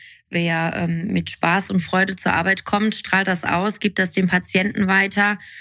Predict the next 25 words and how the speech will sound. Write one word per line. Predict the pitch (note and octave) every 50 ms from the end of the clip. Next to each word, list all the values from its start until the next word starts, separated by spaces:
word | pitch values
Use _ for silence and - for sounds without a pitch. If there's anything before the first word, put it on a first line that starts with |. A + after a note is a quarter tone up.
| - - _ _
und | - F#3+ F#3+ F#3 F#3 F3+ -
somit | - - F#3 F#3+ G3 G3 F#3+ - F3+
wird | F#3 F#3+ - -
auch | - F3 F3 -
die | - G3 F#3
Therapie | F3 - - F3 F3 F3 F3 - - G3+ G3
eine | G3 F#3 -
andere | - F#3+ G3 G3+ G3+ G3+ F#3+
sein, | F3+ F#3 F#3 F#3 F#3 F#3+ F#3+ F3
wie | F#3+ F3+
von | - - F#3 F#3
einem | F3+ F3+ F3 F#3 - - - _ _ _
Therapeut, | - - F3+ F3 E3+ F3 - - F3+ F3+ E3+ F3
der | - -
unzufrieden | F3+ G3 F3+ - F#3 E3+ - - E3 D#3 D#3 D#3
ist. | D#3 - F3 E3+ - - - - - - - - - -
Ähm, | - F3 F3+ F3 F3 E3+ - - - - - - - - - _ _
ja, | - - F#3 F3+ F3
wir | E3+ D3
hatten | - A3 - A3+
relativ, | F3 F#3 G#3 A#3 A#3+ - - - A3+ A3 G3 -
ähm, | G#3 G3+ G3 G3 F#3+ F#3+ F#3+ -
viel. | - - - C#4 A3+ F3+
Wir | F3+ E3+
hatten | E3 F3+ - - G#3 F#3+ F#3+ F#3+ G3 F#3+ E3+ -